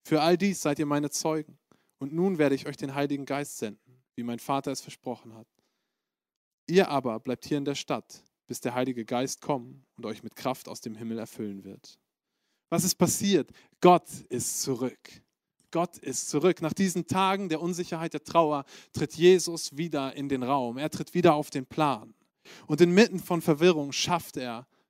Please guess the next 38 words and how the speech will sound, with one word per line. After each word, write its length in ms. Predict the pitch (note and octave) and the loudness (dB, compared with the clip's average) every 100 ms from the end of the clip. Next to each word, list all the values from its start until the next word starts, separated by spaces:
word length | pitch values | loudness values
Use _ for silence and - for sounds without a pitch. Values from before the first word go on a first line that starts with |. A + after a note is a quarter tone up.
| _ | _
Gottes 540 | D3 - D3 - - - | -2 -2 -8 -8 -12 -14
Frieden. 540 | - - F3 C#3+ G2 _ _ _ _ _ _ _ _ _ | -18 -4 -2 -2 -6 _ _ _ _ _ _ _ _ _
Er 80 | - | -18
kommt 340 | - D#3 D#3+ | 0 0 2
und 120 | C#3+ C3+ | -2 -4
er 100 | A#2+ | -6
spricht 320 | - D3+ D3 | -4 -6 -4
den 80 | C#3 | -4
Jüngern 280 | C#3+ C3+ | -4 -4
zu, 240 | B2+ - B2+ | -8 -8 -10
„Friede 460 | - - D#3+ D#3 | -6 -4 -2 -2
sei 140 | C3+ C3 | -6 -6
mit 240 | C3 - | -6 -8
euch.“ 380 | F#2+ F#2 - - _ _ _ _ _ - _ _ - | -18 -20 -20 -20 _ _ _ _ _ -20 _ _ -6
Die 80 | D#3+ | 2
Kraft 320 | G3+ G#3 - | 4 4 4
der 140 | E3 | 2
Auferstehung 640 | F#3+ - F3 - C#3+ C3 D3+ | 2 0 -4 0 0 0 -4
wird 120 | D3 | -8
auf 140 | C3+ | -10
einmal 340 | D#3+ F3 D3+ B2+ | -8 -6 -6 -8
für 380 | - B2 B2 - _ _ - | -8 -8 -8 -16 _ _ -2
dich, 220 | D#3+ - | -2 -4
für 160 | - | -10
mich 440 | C3 D#3 D#3 - _ _ _ _ - | -8 -8 -10 -18 _ _ _ _ -10
anfassbar, 640 | D#3+ - B2 - - C2 _ _ _ _ - | -10 -8 -12 -12 -16 -20 _ _ _ _ -10
begreifbar. 800 | A#2 - C3+ D#3+ - - - A2+ | -8 -2 0 0 -2 -12 -12 -6
Die 60 | |
Jünger 260 | C3 D#3+ D#3 | -2 0 0
können 260 | E3 D#3+ | -2 -2
ihre 220 | D#3+ D3+ C3 | -2 -4 -4
Hände 260 | D#3+ E3 | -4 -4
legen 360 | D3 D3+ D3 C#3 | 0 0 0 -4
in 100 | B2+ | -10
die 160 | B2 | -6
Wunden 340 | C#3 D3+ C#3+ C3 | -6 -6 -8 -12
von 160 | B2 | -8
Jesus, 640 | A#2+ A#2+ A2+ - - - | -6 -6 -8 -14 -14 -16